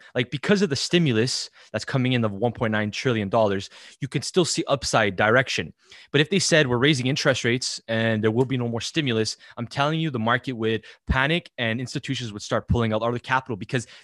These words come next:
they wanna preserve their profits and not risk losing all the profits they just made of hundreds of pro-, of multitudes of percentage returns in one year.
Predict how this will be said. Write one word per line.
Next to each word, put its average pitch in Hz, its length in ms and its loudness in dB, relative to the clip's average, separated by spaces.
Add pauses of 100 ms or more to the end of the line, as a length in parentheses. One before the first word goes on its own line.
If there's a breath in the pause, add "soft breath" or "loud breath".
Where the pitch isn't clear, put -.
they 117 60 0
wanna 131 180 0
preserve 127 460 0
their 110 100 0
profits 131 640 0 (160 soft breath)
and 110 80 -4
not 117 180 2
risk 123 340 -2
losing 120 360 -6
all 127 160 -2
the 123 60 -8
profits 123 380 -2
they 110 100 -6
just 107 180 -8
made 117 360 -4 (220 loud breath)
of - 80 -20
hundreds 127 320 -6
of 117 120 -16
pro-, 117 220 -6 (160)
of 120 140 -6
multitudes 127 640 -2
of 117 100 -6
percentage 113 480 -6
returns 123 560 -6
in 110 160 -8 (100)
one 113 220 -6
year. 92 300 -8